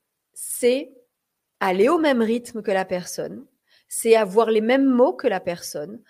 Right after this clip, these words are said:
avoir la même gestuelle que la personne en face de vous. Alors, quand vous êtes en face à face, c'est facile,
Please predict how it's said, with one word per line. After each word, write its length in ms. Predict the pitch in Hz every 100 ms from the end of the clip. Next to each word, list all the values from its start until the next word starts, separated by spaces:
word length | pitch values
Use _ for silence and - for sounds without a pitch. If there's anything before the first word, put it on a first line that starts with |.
| _
avoir 260 | - 175 190
la 60 | 190
même 180 | 190
gestuelle 720 | 190 247 262 - 247 220 302 302
que 80 |
la 140 | 196 175
personne 340 | 180 170 185
en 80 | 170
face 240 | 165 165
de 100 | 170
vous. 280 | 156 170 240 _ _ _
Alors, 240 | 165 185 180
quand 200 | 247 254
vous 140 | 233
êtes 160 | 240 240
en 100 | 208
face 240 | 208 202
à 80 | 196
face, 400 | - 202 190 - _
c'est 180 | - -
facile, 640 | - 175 - 311 330 180